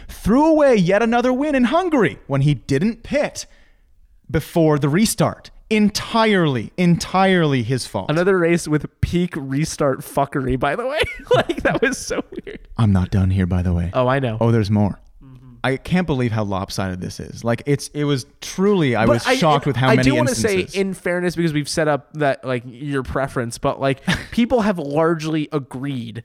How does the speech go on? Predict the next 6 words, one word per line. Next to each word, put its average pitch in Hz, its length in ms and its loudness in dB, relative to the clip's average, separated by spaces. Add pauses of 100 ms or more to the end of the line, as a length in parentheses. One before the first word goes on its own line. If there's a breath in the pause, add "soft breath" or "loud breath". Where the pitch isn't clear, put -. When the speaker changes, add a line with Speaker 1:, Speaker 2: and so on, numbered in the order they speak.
(120)
Speaker 1:
Yes, 135 280 0
Speaker 2:
that 151 280 -2
Speaker 1:
sure. 165 220 2
Speaker 2:
Lewis 220 360 2
was 170 200 0 (200)
off 127 480 -8